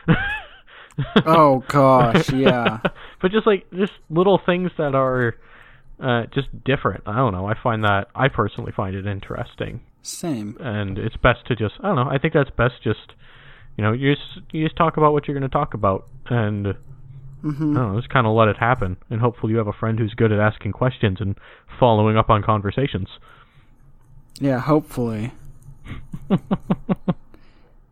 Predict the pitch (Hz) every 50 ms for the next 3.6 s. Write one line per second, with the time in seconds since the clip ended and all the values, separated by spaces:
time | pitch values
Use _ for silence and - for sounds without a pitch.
0 | _ _ _ _ _ 147 147 147 151 160 143 147 147 - - 156 139 - - -
1 | - 143 135 131 131 135 131 120 - - 143 120 117 - - 127 120 123 127 120
2 | - - - - - 123 120 120 117 - - 127 120 117 120 110 - - - 113
3 | 113 113 120 120 120 120 117 117 117 113 110